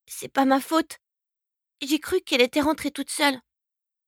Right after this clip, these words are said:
Elle sentit qu'on lui saisissait la main, puis que sa mère et elle refaisaient au pas de course le trajet qu'elle venait d'emprunter, le long de la rue où elles habitaient, jusqu'à la confiserie où les enfants traînaient devant la porte,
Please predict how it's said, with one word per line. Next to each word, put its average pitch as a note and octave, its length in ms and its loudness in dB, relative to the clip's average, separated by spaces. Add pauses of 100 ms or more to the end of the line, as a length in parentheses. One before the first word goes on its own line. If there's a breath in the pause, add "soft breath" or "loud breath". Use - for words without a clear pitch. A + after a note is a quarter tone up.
(720)
Elle E3+ 160 0
sentit F3+ 360 2
qu'on - 140 -4
lui D3+ 140 4
saisissait F3 420 -2
la D#3 120 4
main, E3 280 2
puis D3+ 160 -6
que D#3+ 100 -6
sa D3+ 180 -2
mère F#3 220 4
et E3 80 2
elle F3 180 4
refaisaient D#3+ 480 -2
au D3+ 40 -4
pas D3+ 140 -2
de - 80 -8
course - 300 -6
le D3+ 120 -2
trajet D#3+ 360 -2
qu'elle D3 160 -6
venait D#3 200 2
d'emprunter, D#3 560 -2 (320)
le F3+ 140 4
long F#3 160 4
de G3 100 0
la D#3+ 120 2
rue F#3 220 -6 (120)
où D#3 80 -2
elles C#3+ 180 -2
habitaient, E3 400 -4 (240)
jusqu'à G3+ 320 -4
la F#3+ 100 0
confiserie D#3+ 560 -4
où C#3 80 -4
les C#3 180 -2
enfants D3+ 260 -2
traînaient D#3+ 320 2
devant C#3+ 180 -2
la C#3+ 120 0
porte, - 340 -8